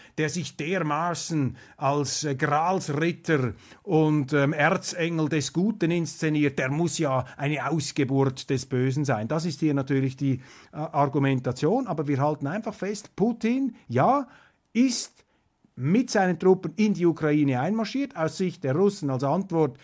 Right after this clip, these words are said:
auf die jahrelange, ja fast jahrzehntelange nato-Osterweiterung, die sie in Russland, das wird nicht geteilt, dieses Argument im Westen, ich weiß, dass man das wegwischt,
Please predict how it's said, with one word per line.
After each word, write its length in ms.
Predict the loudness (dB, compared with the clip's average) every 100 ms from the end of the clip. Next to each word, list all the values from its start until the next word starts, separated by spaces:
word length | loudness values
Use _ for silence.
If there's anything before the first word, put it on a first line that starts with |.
| -20 _
auf 420 | -4 0 -2 -4
die 360 | -6 -2 0 -2 -8 -20 _ _ _ _ _ _ _ _
jahrelange, 1040 | -4 0 4 4 4 4 4 4 2 2 0 -6
ja 120 | -2 0
fast 300 | 0 0 -2
jahrzehntelange 880 | -4 0 0 0 0 2 2 2
nato-Osterweiterung, 1500 | 0 0 -2 0 0 0 -2 -2 -2 0 -2 0 0 0 -2
die 220 | -4 -4
sie 240 | -4 -8 -6
in 240 | -2 0
Russland, 600 | 0 0 0 -2 -2 -2
das 120 | -4 -4
wird 220 | -4 -4
nicht 260 | -4 -4
geteilt, 480 | -6 -6 -4 -4 -4
dieses 280 | -8 -8 -4
Argument 520 | -2 -2 -2 -4 -4
im 120 | -4
Westen, 320 | -2 -4 -6 -12
ich 100 | -10
weiß, 240 | -10 -10
dass 140 | -10
man 100 | -10 -8
das 160 | -6
wegwischt, 440 | -4 -2 0 -2